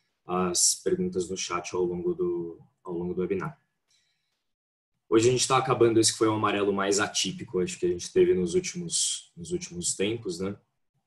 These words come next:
É, são tempos muito estranhos e que exigem que a gente trabalhe com união, só reforçam que a gente precisa trabalhar com união, com respeito às instituições, respeito à democracia, respeito à ciência,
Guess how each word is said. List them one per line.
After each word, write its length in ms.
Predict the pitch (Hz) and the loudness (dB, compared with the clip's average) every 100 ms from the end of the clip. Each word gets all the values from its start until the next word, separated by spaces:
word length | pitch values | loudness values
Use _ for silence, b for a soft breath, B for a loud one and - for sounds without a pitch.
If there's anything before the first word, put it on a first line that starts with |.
| _ _ - | _ _ -4
É, 340 | 92 92 92 | 0 2 2
são 200 | 90 90 | 0 -2
tempos 260 | 92 90 87 | -2 -4 -4
muito 180 | 92 90 | -6 -4
estranhos 760 | - 92 92 95 90 - - _ _ _ _ _ | -2 2 2 2 0 0 -2 _ _ _ _ _
e 120 | - 80 | -18 -4
que 160 | 92 | 4
exigem 680 | 90 85 87 87 90 85 78 _ _ _ _ _ | 6 6 0 0 -2 -6 -10 _ _ _ _ _
que 100 | 85 | 0
a 20 | |
gente 180 | 87 90 | 0 2
trabalhe 380 | 98 95 95 92 | 0 2 4 2
com 220 | 98 98 | 2 -2
união, 420 | 98 95 95 98 | 2 6 6 4
só 160 | 98 92 | 0 0
reforçam 400 | 92 95 95 98 | -2 0 -2 -2
que 60 | |
a 20 | 98 | -4
gente 120 | - | -4
precisa 260 | - 92 | -4 -2
trabalhar 420 | 92 95 92 190 - | -2 0 2 2 0
com 160 | 98 | -2
união, 340 | 92 92 104 107 | 0 2 0 -2
com 140 | 101 | -4
respeito 460 | 90 95 - 101 92 | -2 0 2 2 2
às 80 | |
instituições, 640 | 90 - - - 95 98 95 | -2 -4 -2 -2 0 -2 -2
respeito 480 | 87 90 - 98 98 | -2 -4 2 2 2
à 40 | |
democracia, 800 | 92 90 87 87 - 90 98 92 90 | -2 -4 -2 2 2 2 0 0 0
respeito 400 | 87 - 98 98 | -2 2 0 2
à 40 | |
ciência, 600 | - 92 90 98 - 95 | 2 4 2 0 0 -2